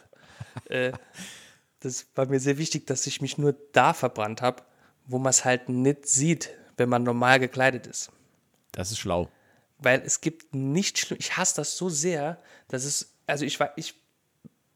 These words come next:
Speaker 2: d-, ich mag, wenn ich im Urlaub, im Strandurlaub Sonnenbrand hab, im Gesicht, auf den Armen, auf den Beinen, das ist mir so unangenehm.
Speaker 1: Warum?
Speaker 2: Äh, weil, nee, nee, weil,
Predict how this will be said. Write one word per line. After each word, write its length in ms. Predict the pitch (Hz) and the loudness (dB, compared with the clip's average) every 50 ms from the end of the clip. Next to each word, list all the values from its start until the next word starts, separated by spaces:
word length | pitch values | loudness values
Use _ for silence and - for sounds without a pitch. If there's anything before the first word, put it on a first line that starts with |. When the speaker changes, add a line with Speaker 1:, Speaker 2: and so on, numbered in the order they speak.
| _ _ - - - | _ _ -20 -16 -14
Speaker 2:
d-, 60 | - 143 - _ _ _ _ _ | -14 -14 -14 _ _ _ _ _
ich 180 | - - - - | -8 -6 -4 -2
mag, 180 | 156 156 160 - - - _ | -2 -2 -2 -6 -18 -20 _
wenn 280 | - 156 156 160 160 175 | -14 -4 0 0 0 0
ich 140 | 185 208 - | 0 -2 0
im 220 | 180 175 170 - - _ _ _ | 0 0 0 -2 -6 _ _ _
Urlaub, 380 | - 185 202 190 - 120 - - | 4 6 6 6 6 4 0 -4
im 60 | 135 | -6
Strandurlaub 720 | - - - 156 175 190 185 160 120 113 110 113 - - _ - _ _ | -6 -4 -2 -2 0 0 0 0 0 -2 -4 -8 -10 -12 _ -20 _ _
Sonnenbrand 600 | - - - 151 185 196 180 - 151 127 117 - | -4 0 2 2 2 2 -2 -4 -6 -6 -6 -8
hab, 200 | - - - - - | -10 -12 -12 -12 -6
im 220 | - 170 175 180 175 | -4 -2 -2 -2 -2
Gesicht, 560 | - 151 - - 170 175 175 - - - - _ _ - _ _ _ _ _ _ _ | -4 -4 -2 -2 -2 -4 -4 -6 -8 -10 -12 _ _ -20 _ _ _ _ _ _ _
auf 200 | - 160 151 - | 2 2 2 2
den 140 | - 143 - | 0 -4 -4
Armen, 360 | - 151 160 165 170 175 170 - | -2 -2 -2 -2 -2 -4 -6 -6
auf 140 | 143 151 - | -6 -6 -4
den 140 | - 143 139 | -6 -6 -2
Beinen, 420 | - 131 143 147 139 139 156 160 - _ _ _ _ - - - - _ _ _ _ _ _ | 0 2 2 2 2 0 -4 -10 -14 _ _ _ _ -20 -20 -20 -20 _ _ _ _ _ _
das 180 | - - 135 - | -10 -6 -6 -2
ist 180 | - - - - | 0 0 0 0
mir 100 | 143 131 | 0 0
so 120 | 131 165 | 0 0
unangenehm. 720 | - - 196 190 147 127 120 113 110 107 107 120 143 156 - - _ _ _ _ _ _ _ _ - | 0 0 2 2 2 0 -2 -4 -8 -8 -8 -8 -8 -8 -12 -16 _ _ _ _ _ _ _ _ -10
Speaker 1:
Warum? 340 | 87 87 87 101 127 139 - - _ _ _ _ _ | -6 -4 -4 -2 -4 -4 -6 -8 _ _ _ _ _
Speaker 2:
Äh, 80 | - 143 127 - | -10 -4 0 2
weil, 180 | 135 135 135 - - _ _ _ _ _ _ - | 4 4 2 0 -8 _ _ _ _ _ _ -12
nee, 520 | 147 127 131 127 135 160 190 190 156 - - _ _ _ _ _ _ _ _ - - | -12 -10 -8 -8 -4 -2 -2 -2 -2 -4 -10 _ _ _ _ _ _ _ _ -14 -8
nee, 240 | 135 135 135 123 - - - - - - _ - | -4 -4 -4 -4 -6 -12 -20 -20 -20 -20 _ 2
weil, 200 | - 127 131 | 2 2 2